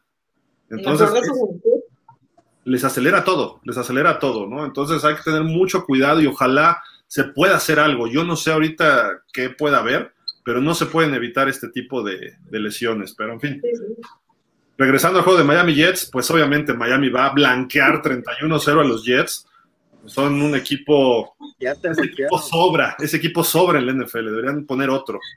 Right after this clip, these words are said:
Speaker 1: pero bueno. No,
Speaker 2: Ay,
Speaker 1: están
Speaker 2: Dios.
Speaker 1: jugando, están jugando bien los Jets, ¿eh? No, son un equipo difícil de, de vencer. Les pregunto rápido de estos, este, para ya irnos, este, Atlanta, Tampa, ¿quién gana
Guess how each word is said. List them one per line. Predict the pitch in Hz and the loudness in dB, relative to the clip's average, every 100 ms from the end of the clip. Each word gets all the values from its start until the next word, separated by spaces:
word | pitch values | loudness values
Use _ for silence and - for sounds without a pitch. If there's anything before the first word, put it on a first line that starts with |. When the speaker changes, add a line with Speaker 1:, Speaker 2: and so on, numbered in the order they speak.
| _ | _
Speaker 1:
pero | - 98 110 | -8 -6 -4
bueno. | 107 _ _ _ _ _ _ _ _ _ _ - | -6 _ _ _ _ _ _ _ _ _ _ -10
No, | 127 151 | 0 2
Speaker 2:
Ay, | - | 4
Speaker 1:
están | - - | 4 4
Speaker 2:
Dios. | - 131 | 4 4
Speaker 1:
jugando, | 131 - _ _ _ _ - | -4 -12 _ _ _ _ -12
están | 131 190 208 | -2 0 4
jugando | 202 208 | 4 6
bien | 196 | 6
los | 190 143 | 4 4
Jets, | 175 - | 2 2
¿eh? | 160 175 | 0 2
No, | 147 151 | 0 -2
son | 160 170 | -2 -2
un | 175 | -2
equipo | 139 143 160 | -4 -4 -4
difícil | 131 143 143 139 | -2 -4 -4 -4
de, | 117 110 104 - | -4 -6 -8 -8
de | 110 | -6
vencer. | 107 - 120 120 _ _ _ _ _ - | -6 -4 -4 -4 _ _ _ _ _ -4
Les | 139 143 | -4 2
pregunto | 156 160 208 208 | 4 6 6 6
rápido | 185 185 185 180 165 147 | 4 4 4 4 6 4
de | 151 | 4
estos, | 175 151 - - - 123 117 | 2 -2 -2 -16 -8 -4 -4
este, | - 107 | -4 -8
para | 120 131 | 0 2
ya | 151 156 | 4 4
irnos, | 156 139 123 - 120 | 4 2 0 -4 -10
este, | 110 123 | -8 -6
Atlanta, | 120 147 175 175 | -2 0 0 0
Tampa, | 175 170 170 160 151 | 2 2 4 0 2
¿quién | 160 160 | -2 2
gana | 160 160 131 | 2 2 -4